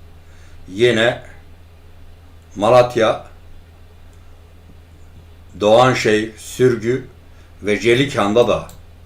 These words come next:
tütün eylemcilerinin eylemi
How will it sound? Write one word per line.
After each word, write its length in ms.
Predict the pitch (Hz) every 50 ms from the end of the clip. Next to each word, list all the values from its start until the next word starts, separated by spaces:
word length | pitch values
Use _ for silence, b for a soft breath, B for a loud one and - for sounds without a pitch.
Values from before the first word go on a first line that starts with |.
| - b b b b b b b b b -
tütün 540 | - - 123 - - 139 139 127 104 104 - -
eylemcilerinin 1040 | 98 98 98 98 98 95 95 90 85 80 85 82 92 92 95 95 117 139 143 139 - - - - b b b b b b b b - -
eylemi 560 | 107 107 104 101 98 101 98 104 127 139 139